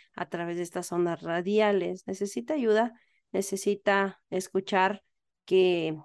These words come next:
hay una línea de crisis directa para personas que posiblemente, am, estén pasando situaciones en,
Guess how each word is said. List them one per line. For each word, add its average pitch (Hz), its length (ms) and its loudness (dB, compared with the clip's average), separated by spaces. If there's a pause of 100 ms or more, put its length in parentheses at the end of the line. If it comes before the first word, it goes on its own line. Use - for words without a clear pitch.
(160)
hay 196 200 2
una 190 180 6
línea 180 300 4
de 156 140 -6
crisis 196 440 -2
directa 165 640 -4
para 156 280 -4
personas 165 540 -6
que 165 260 -8 (340)
posiblemente, 190 1120 4
am, 160 440 -6 (580)
estén 190 260 -2
pasando 185 460 0
situaciones 185 760 -2 (440)
en, 165 540 -2